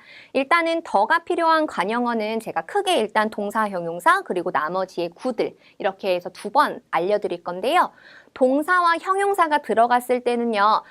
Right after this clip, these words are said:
더가 무조건 필요하죠. 자, 단독으로요. 认识, 알다라는 동사, 그 다음 漂亮, 예쁘다라는 형용사입니다. 근데 예쁘다, 치마,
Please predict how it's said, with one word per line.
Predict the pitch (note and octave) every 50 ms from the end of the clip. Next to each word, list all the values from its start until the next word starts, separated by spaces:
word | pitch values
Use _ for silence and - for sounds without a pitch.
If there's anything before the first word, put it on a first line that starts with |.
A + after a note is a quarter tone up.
| - _
더가 | - - B3 A#3 A#3 A#3+ B3+ B3+ A#3
무조건 | F#3+ F#3+ G3+ A3 A3+ D#4+ E4 E4 _ - C#4 C4+ C4 C4
필요하죠. | - E4 D#4+ D#4 C#4+ A#3 G3 D3+ - - - _ _ _ _ _ _ _ _
자, | _ - - G3 F3 -
단독으로요. | - - A3 A3+ C4 C#4+ G4 G4 F4+ E4 C#4+ C4+ A#3 G#3 G#3 A3 F#3+ - - _ _ _ _ _ -
认识, | E4 E4+ F#4 F#4 F4+ E4+ D4 A#3+ G#3 F3+ - - - D3+ - - _ _ _ -
알다라는 | - E3 F3 F3+ G3 A#3+ D4+ E4 D#4+ D#4+ C#4+ C4 C4 B3+ B3
동사, | - E3+ E3+ E3+ E3+ E3 D#3 E3 G3 C4 F4 - _ _ _ _
그 | - -
다음 | - - A3+ C#4 D#4+ F#4 - _
漂亮, | - - - G#4 G#4 G4+ F4+ C#4+ A3+ F#3 F3+ D#3 - - _ -
예쁘다라는 | G#3 G3 G3+ G3 - - E4 E4+ D#4 D4+ C#4+ C#4 A3+ G3 E3+ E3+ G#3 B3+
형용사입니다. | C#4 F4 F4 G#4+ G#4+ G4 F4 - F3+ E3 D#3+ D3+ - - _ _ _ _ - -
근데 | - - E4 D#4+ C#4+ C#4 C4+ C#4 B3 F3 - - _ -
예쁘다, | A3 G#3 G#3 G#3 G#3 G#3+ _ - G3+ F#3+ F#3 F#3+ C4+ D#4 F4 F#4+ G4 F#4+ _ -
치마, | - - G#4 F#4+ D4 G3 -